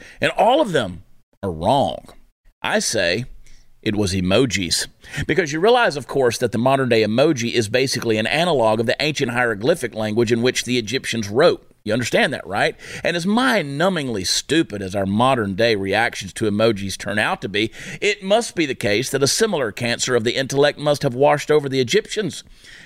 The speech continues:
Now, in case you've not been paying attention to what lazy young stupid people are saying lately, and let's be honest, why would you? The latest emoticon to head for the chopping block is the thumbs up symbol.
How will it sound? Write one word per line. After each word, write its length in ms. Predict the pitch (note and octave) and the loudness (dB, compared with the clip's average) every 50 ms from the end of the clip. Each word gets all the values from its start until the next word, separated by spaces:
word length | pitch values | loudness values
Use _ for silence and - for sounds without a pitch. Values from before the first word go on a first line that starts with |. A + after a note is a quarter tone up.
| - - | -6 -2
Now, 100 | E3+ F3 | -2 -2
in 140 | F3 D#3+ - | -2 -2 -2
case 320 | - C4+ D4 C4+ A#3 - | 0 0 0 0 -2 -4
you've 100 | - C#3 | -2 -2
not 220 | C#3+ D3+ C#3+ - - | 0 0 0 0 0
been 120 | G#2 F#2+ | -4 -2
paying 280 | G#2+ A#2 A#2+ A#2 G2+ F#2 | 0 0 0 0 -2 -4
attention 400 | E2+ - - B2 A2 - F#2+ F#2+ | -2 0 0 0 0 -2 -4 0
to 40 | |
what 200 | G2 A2+ - - | 2 2 2 2
lazy 340 | - A2 B2 C3+ B2+ G#2 A#2 | 2 2 2 2 2 0 -2
young 260 | A2 A2 A2 G#2+ G2+ | 0 0 0 0 -2
stupid 380 | F#2 - - C3+ C#3 A2 A#2 F#2+ | -4 -2 -2 -2 -2 -2 -2 -2
people 260 | A2+ A2+ G#2 - G2+ | 0 0 0 0 -2
are 80 | F#2+ F#2+ | -4 -2
saying 380 | - - C#3+ F3 F#3 D3+ A2+ | 0 2 2 2 2 0 -2
lately, 340 | G2+ G#2+ A2+ G#2 A2+ C#3 D3+ | -4 -4 -4 -2 0 0 2
and 120 | D3+ D3+ F3 | 2 4 2
let's 160 | F#3 - - | 2 0 0
be 160 | - A2+ A2+ | -2 0 0
honest, 440 | G#2+ A2+ A2+ G#2+ G2 - - - - | 0 0 0 -2 -2 -4 -6 -8 -8
why 200 | E3 A#2 G2 F#2 | -6 -4 -2 0
would 260 | F#2 A#2 D#3+ D3 D3 | 4 4 4 4 2
you? 140 | C#3+ D3 C#3 - - - - - | 0 0 -2 -4 -8 -12 -10 -6
The 120 | - F#3 F3+ | 0 2 2
latest 400 | F#3 F#3+ A3 B3+ B3 A3 - - | 4 4 4 2 0 -2 -2 0
emoticon 840 | E3 E3 D#3+ D#3+ F3 F3+ F3 D3 - E3+ E3 D#3 D3 C#3+ C#3 C3 - - F3+ E3+ - | -2 0 2 2 2 2 0 0 0 2 4 4 4 2 0 -2 -4 -8 -14 -6 0
to 160 | - F#3 E3+ | 0 2 2
head 340 | D3 D3+ F3+ G3 F#3+ F3+ D3+ | 2 4 4 4 4 2 0
for 200 | - - D#3+ D#3+ | 0 2 4 4
the 100 | C#3 C3+ | 2 0
chopping 460 | - - F#3 G3 F#3 - F3 D3 C3+ | -2 -2 -2 -2 0 -2 -4 -4 0
block 320 | B2+ C3 B2+ B2 A#2 - - | 2 4 4 4 2 0 -2
is 280 | - D3+ C#3+ B2+ B2 B2+ | 0 0 0 0 0 0
the 200 | C#3 B2+ A2+ - - _ _ _ _ _ | 0 0 0 -4 -12 _ _ _ _ _
thumbs 440 | - - - A3+ A#3+ A#3 A3 F#3 F#3+ | -10 -4 -2 -2 0 0 0 0 0
up 180 | B3+ C4 - - | 0 -2 -2 -8
symbol. 540 | - - - E3+ D#3+ C3 G#2+ F2+ C#2 - | -8 -4 0 0 0 0 -2 -8 -10 -14